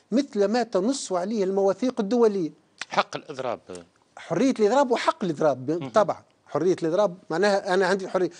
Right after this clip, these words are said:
Speaker 1: احنا توا في، في منظمة العمل الدولية عندنا لوم في تونس. عندنا لوم في تونس على حق الإضراب. شنو اللوم اللي موجود؟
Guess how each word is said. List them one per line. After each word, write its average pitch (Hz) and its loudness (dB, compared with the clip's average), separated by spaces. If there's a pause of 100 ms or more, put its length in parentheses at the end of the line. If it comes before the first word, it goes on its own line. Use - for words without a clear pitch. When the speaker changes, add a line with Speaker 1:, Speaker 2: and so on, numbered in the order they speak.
(120)
Speaker 1:
احنا 185 0
توا 190 4 (480)
في، 156 -2 (400)
في 160 -6
منظمة 175 2
العمل 165 2
الدولية 175 2 (140)
عندنا 226 4
لوم 240 2
في 143 -12
تونس. 127 -6 (760)
عندنا 180 4
لوم 208 4
في 180 -12
تونس 262 -2
على 220 -2
حق 294 -4
الإضراب. 165 0 (440)
شنو 311 2
اللوم 185 4
اللي 151 0
موجود؟ 143 -2